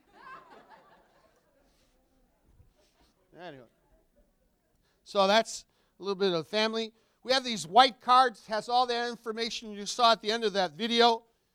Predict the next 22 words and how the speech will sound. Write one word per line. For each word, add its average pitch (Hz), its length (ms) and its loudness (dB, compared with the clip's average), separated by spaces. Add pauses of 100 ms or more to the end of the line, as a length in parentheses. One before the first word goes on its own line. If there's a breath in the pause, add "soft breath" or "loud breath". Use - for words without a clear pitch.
(540)
Um, 120 240 -20 (800)
the 160 60 -18
web 240 280 -2
page 262 300 -10
is 233 100 -14
C 269 240 -14
breakthroughs 240 580 -6
dot 233 300 2
com. 226 380 -2 (240)
The 160 80 -20
Facebook, 240 680 -6
uh, 220 160 2
video 226 340 -10
you 214 60 -10
just, 208 400 -8
I 165 140 -4
mean, 147 200 -16 (100)
Facebook 214 440 -10
page 196 280 -8
is 175 120 -16
C 226 240 -14
Breakthroughs. 226 720 -8